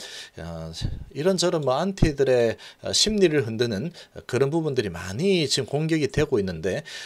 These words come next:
지금 특히나 주가가 많이 내려온 위치에서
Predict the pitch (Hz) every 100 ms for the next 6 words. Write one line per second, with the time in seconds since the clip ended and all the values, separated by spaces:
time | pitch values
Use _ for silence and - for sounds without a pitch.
0 | - - 208 214 160 - - - - -
1 | 247 107 82 - - - - 190 - 240
2 | 196 98 92 127 202 131 151 - 247 180
3 | 139 104 170 - - 165 107 90